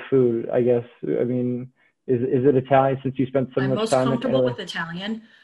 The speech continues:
Speaker 2: but I
Speaker 1: But to, yeah, to
Speaker 2: absolutely
Speaker 1: eat, not necessarily, not necessarily to prepare.
Speaker 2: Sushi,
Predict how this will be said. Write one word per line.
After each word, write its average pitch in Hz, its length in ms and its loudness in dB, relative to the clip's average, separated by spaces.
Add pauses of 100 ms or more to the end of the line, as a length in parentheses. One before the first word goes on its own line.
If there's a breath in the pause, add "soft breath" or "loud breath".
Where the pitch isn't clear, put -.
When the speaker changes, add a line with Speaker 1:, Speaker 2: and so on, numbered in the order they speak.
(140 soft breath)
Speaker 2:
but 180 180 -8
I 180 200 -4
Speaker 1:
But 175 140 4
to, 202 120 2
yeah, 208 140 8
to 190 80 8
Speaker 2:
absolutely 254 320 4
Speaker 1:
eat, 233 80 0
not 147 180 4
necessarily, 147 760 8
not 156 240 4
necessarily 135 680 4
to 131 100 2
prepare. 127 600 2 (760)
Speaker 2:
Sushi, 175 560 -10